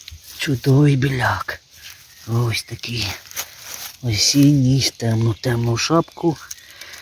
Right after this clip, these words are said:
Такий білячок. Біля нього рядом виліз ще з білою шапкою. Білий.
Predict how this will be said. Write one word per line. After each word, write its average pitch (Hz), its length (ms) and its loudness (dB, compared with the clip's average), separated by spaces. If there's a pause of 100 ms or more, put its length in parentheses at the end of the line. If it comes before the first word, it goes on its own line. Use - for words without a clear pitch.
(260)
Такий 139 300 -4 (220)
білячок. 123 760 0 (560)
Біля 107 320 4
нього 151 400 6
рядом 165 440 6 (1600)
виліз 160 380 6
ще 185 240 4
з 175 80 -2
білою 131 600 2
шапкою. 120 580 -4 (760)
Білий. 123 560 2